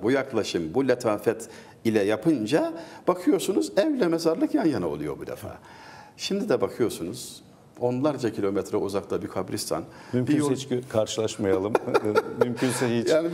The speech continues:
Speaker 2: kendimizi düzeltmeyelim.
Speaker 1: bir yolcumuz olsa git git bitmiyor, bir de bunun dönmesi var filan yani. E, mesela burada gö-, gösteriyor
Speaker 2: Evet.
Speaker 1: kendini değil mi efendim? Yani şeye in-, in-,
Speaker 2: Hayatın dışına,
Speaker 1: indirgeyecek olursak.
Speaker 2: e, itilmiş gibi algılanıyor. Oysa ki,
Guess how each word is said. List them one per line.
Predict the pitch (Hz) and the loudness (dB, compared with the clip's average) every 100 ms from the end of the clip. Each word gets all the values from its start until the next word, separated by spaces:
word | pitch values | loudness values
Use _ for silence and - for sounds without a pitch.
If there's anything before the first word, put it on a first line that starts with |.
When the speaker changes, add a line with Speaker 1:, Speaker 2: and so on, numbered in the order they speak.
| 175 170 - | -4 -6 -2
Speaker 2:
kendimizi | 123 113 120 117 107 113 107 | 0 2 2 0 2 0 0
düzeltmeyelim. | 98 107 107 107 95 95 101 123 - | 2 2 2 0 0 0 -2 -8 -6
Speaker 1:
bir | 170 180 | 0 2
yolcumuz | 165 160 151 160 147 | 4 2 2 2 2
olsa | 143 123 135 135 - - - - 92 | 0 0 0 0 -4 -12 -12 -10 -4
git | 160 175 - | -2 0 2
git | 160 156 | 0 2
bitmiyor, | 165 - 160 160 165 | 0 4 4 4 2
bir | 175 | 2
de | 160 | 2
bunun | 160 156 | 2 2
dönmesi | 151 160 165 147 170 | 2 2 0 0 2
var | 160 127 | 2 2
filan | 98 160 165 | 4 4 4
yani. | 165 156 147 165 160 - - - | 4 4 2 0 -2 -12 -8 0
E, | 120 98 - - - | 2 2 -2 -10 -2
mesela | 147 - 143 196 175 | 0 2 2 2 2
burada | 165 143 | 2 2
gö-, | 104 90 | 0 0
gösteriyor | 98 - 90 85 | 0 0 -2 0
Speaker 2:
Evet. | 95 | -2
Speaker 1:
kendini | 80 85 101 | -2 -2 2
değil | 254 | 2
mi | |
efendim? | 262 117 104 | 2 0 2
Yani | 120 104 - - - - | 0 0 -4 -12 -16 -12
şeye | - 113 110 | -2 0 2
in-, | 104 | 0
in-, | - 127 101 | -4 -4 0
Speaker 2:
Hayatın | 113 117 104 127 107 | 0 0 -2 -2 0
dışına, | 110 | 0
Speaker 1:
indirgeyecek | 120 120 95 | 0 0 0
olursak. | 95 95 98 | -2 0 0
Speaker 2:
e, | 98 90 87 - | 0 0 -4 -4
itilmiş | 98 - 92 90 - | -6 -4 -4 -4 -6
gibi | - 92 87 87 - | -6 -4 -4 -6 -2
algılanıyor. | 95 87 87 85 87 82 - - - - | -2 0 -4 -2 -6 -8 -12 -20 -20 -2
Oysa | 123 123 214 | -2 0 -2
ki, | 214 170 | 2 0